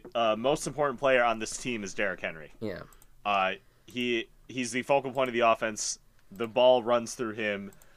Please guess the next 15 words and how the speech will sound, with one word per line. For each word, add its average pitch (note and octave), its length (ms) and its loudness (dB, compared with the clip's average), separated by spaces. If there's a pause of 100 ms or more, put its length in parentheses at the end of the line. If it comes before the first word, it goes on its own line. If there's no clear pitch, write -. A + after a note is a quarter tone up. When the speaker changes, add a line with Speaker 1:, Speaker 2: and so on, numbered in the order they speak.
(200)
Speaker 1:
um, F#2+ 420 -4 (100)
and G2+ 480 -4 (180)
the B2 100 -8
defense F3 420 -2
<laughs> - 120 -8
can't G#3+ 220 0
stop G3+ 400 6
him. G#2+ 320 0 (580)
No C#3+ 80 4
matter F3+ 280 6
how, F3 440 6
how E3+ 280 6
much F3 260 0
they D#3+ 160 2
try, C#3 480 4